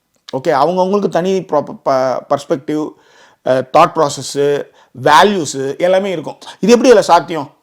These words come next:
ஒண்ணு, அப்ப ஒண்ணும் இல்ல, சமீபத்துல ஒரு வீடியோ கூட நீங்க பார்த்திருப்பீங்க. ஒரு அப்பா வந்து வெளியில உட்கார்ந்தப்ப போட்டு கண்ணம் பழுக்க மழுக்க அடிச்சுட்டே இருப்பாங்க.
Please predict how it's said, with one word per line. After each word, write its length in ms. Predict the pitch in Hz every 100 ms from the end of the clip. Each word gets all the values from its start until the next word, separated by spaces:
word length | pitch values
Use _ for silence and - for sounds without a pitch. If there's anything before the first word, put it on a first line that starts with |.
| -
ஒண்ணு, 40 |
அப்ப 520 | 170 147 156 147 139 143 _ _ _ _ _
ஒண்ணும் 360 | - 190 208 247
இல்ல, 380 | 170 135 - _ _ -
சமீபத்துல 360 | 175 202 185 185
ஒரு 140 | 170
வீடியோ 220 | 190 185
கூட 200 | 156 147
நீங்க 380 | 139 131 120 135
பார்த்திருப்பீங்க. 400 | 131 127 110 104 - _ _ _ _
ஒரு 160 | 139 135
அப்பா 300 | 143 220 196
வந்து 220 | 160 170 156 135 123 123
வெளியில 140 | 175 170
உட்கார்ந்தப்ப 360 | 139 135 139
போட்டு 420 | 139 147 147 127 _
கண்ணம் 380 | 120 151 175 131
பழுக்க 300 | 135 135 131
மழுக்க 360 | 135 160 131
அடிச்சுட்டே 180 | 123 139
இருப்பாங்க. 340 | 143 110 98